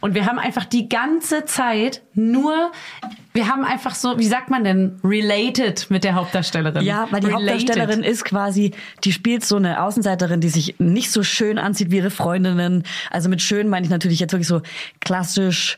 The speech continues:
Speaker 1: Ja.
Speaker 2: skinny Frauen, die schöne, enge Klamotten tragen und sie ist halt so ein bisschen aus der Rolle.
Speaker 1: Ja.
Speaker 2: Ganz normal halt einfach, so wie wir sind und, ähm,
Speaker 1: Das ist die, äh, Rosalie Thomas. Die Eva.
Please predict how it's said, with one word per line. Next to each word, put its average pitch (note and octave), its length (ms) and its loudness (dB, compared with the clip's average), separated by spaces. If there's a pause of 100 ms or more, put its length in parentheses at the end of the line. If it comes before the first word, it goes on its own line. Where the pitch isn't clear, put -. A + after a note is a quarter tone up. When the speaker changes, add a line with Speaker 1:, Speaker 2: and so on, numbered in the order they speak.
(180)
Speaker 1:
Ja. D3+ 220 -2 (460)
Speaker 2:
skinny A3 680 0 (160)
Frauen, G3 680 2
die F#3+ 520 4
schöne, G#3+ 380 0
enge G3+ 220 2
Klamotten F3+ 360 0
tragen D#3+ 480 0
und D#3 140 0
sie F#3+ 120 0
ist F3 80 2
halt E3+ 140 0
so E3 100 0
ein D#3 60 0
bisschen D3+ 380 0 (160)
aus F3 200 -2
der F3 140 0
Rolle. C#3+ 540 0 (200)
Speaker 1:
Ja. D3 200 -2
Speaker 2:
Ganz F#3+ 240 -4
normal F#3+ 640 2
halt E3 140 0
einfach, D3+ 240 -2
so E3 180 0
wie F3+ 160 4
wir G3+ 160 2
sind F3 420 0
und, F3 320 0
ähm, D#3+ 440 2 (680)
Speaker 1:
Das F#3+ 160 -2
ist G3+ 180 -2
die, F#3 240 2 (200)
äh, F3 180 0
Rosalie F3 600 2 (600)
Thomas. D#3+ 540 -2 (1500)
Die - 120 -2
Eva. D3+ 340 -2